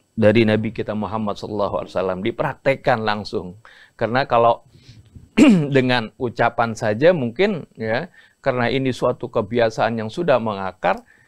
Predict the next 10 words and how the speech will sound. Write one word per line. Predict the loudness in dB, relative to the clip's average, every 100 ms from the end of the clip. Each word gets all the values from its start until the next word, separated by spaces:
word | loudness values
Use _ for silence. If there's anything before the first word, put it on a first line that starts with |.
| _ _
biasanya | -4 -2 0 -2 -4 -2
akan | -2 -4 -4 -10
sulit, | -2 2 2 0 -4 _
ya, | -10 -8 -6 -8 -12 _ _ -10
ditinggalkan. | -6 -2 0 4 4 2 0 -2 -4 -18 _ _ _ _ _ _ _ -2
Biasanya | 0 2 2 0
seperti | 0 0 0 -2
itu. | -2 -6 -8 -14 -10
Nah, | -2 0 0 -4 -8 _ _ _
<clears throat> | -2 0 -2 _ _ _ _ _ _ _ _ -20